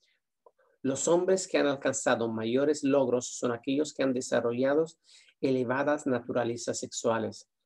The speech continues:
hombres que han aprendido el arte de la transmutación sexual. Los hombres que han acumulado gran-, que han acumulado grandes fortunas y alcanzado un reconocimiento destacado en la literatura,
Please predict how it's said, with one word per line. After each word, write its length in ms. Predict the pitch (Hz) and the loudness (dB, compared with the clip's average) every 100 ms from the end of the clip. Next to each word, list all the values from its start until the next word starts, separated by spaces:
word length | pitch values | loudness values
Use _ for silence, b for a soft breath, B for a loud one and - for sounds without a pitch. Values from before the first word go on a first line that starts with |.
| _ - | _ 4
hombres 480 | 143 160 165 170 - | 6 6 2 -2 0
que 80 | 135 | 0
han 100 | 143 | 0
aprendido 640 | 135 127 127 143 165 - | 0 2 2 2 0 0
el 240 | 131 120 | -2 0
arte 380 | 135 143 - 165 | 0 -2 -4 -2
de 120 | 147 | 2
la 140 | 127 120 | 2 0
transmutación 680 | 117 117 113 110 - 120 107 | -2 -4 -4 -6 -8 -6 -4
sexual. 560 | - - - - - - _ _ _ B B B B B B B B B B _ - | -6 -8 -8 -8 -10 -16 _ _ _ B B B B B B B B B B _ 2
Los 260 | 143 - | 4 6
hombres 280 | 190 202 202 | 8 6 4
que 100 | 175 | 2
han 100 | 175 | 0
acumulado 520 | 175 165 160 160 147 - - | 2 0 2 2 2 0 -4
gran-, 260 | 131 151 - | 0 0 -2
que 80 | 143 | -2
han 100 | 131 | -2
acumulado 400 | - 131 139 147 | -2 2 4 4
grandes 340 | 143 151 147 | 4 2 0
fortunas 680 | 143 - - 151 127 123 - - | -4 -4 0 2 2 0 -10 -2
y 140 | 127 | 0
alcanzado 560 | 123 - 117 - 143 160 | 0 -4 -4 0 2 2
un 60 | |
reconocimiento 680 | 151 135 123 - 123 131 156 | 0 -2 -4 -4 -4 -2 0
destacado 540 | 139 - 120 - 131 143 | -2 -4 -6 -2 0 2
en 60 | |
la 100 | 123 | 2
literatura, 760 | 113 117 - 113 131 123 110 | 0 -4 -6 -4 -2 -4 -4